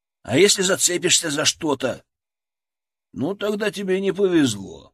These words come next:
хмыкнул инструктор. «Но на самом деле потому все это и находится под клапанами, чтоб не сработало само. Так, слушаем дальше. Взводный медик уже есть?» «Нет», —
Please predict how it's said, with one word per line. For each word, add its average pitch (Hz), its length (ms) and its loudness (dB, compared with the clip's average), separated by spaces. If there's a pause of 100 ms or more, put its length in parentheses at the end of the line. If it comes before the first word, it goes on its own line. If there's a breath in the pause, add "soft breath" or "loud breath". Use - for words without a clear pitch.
(140)
хмыкнул 120 480 -4
инструктор. 117 640 -6 (460)
«Но 101 160 -8
на 139 140 -2
самом 165 400 0
деле 151 260 -2
потому 143 460 -2
все - 220 -4
это 135 300 -4
и 135 120 0
находится 139 460 0
под 131 200 -8
клапанами, 71 800 -4 (220)
чтоб - 360 -4
не 131 160 0
сработало 131 600 -2
само. - 500 -6 (840)
Так, 90 260 -6
слушаем 156 500 2
дальше. - 440 -6 (560)
Взводный 180 580 2
медик 170 360 2
уже 143 200 0
есть?» 202 500 0 (240)
«Нет», — 151 520 0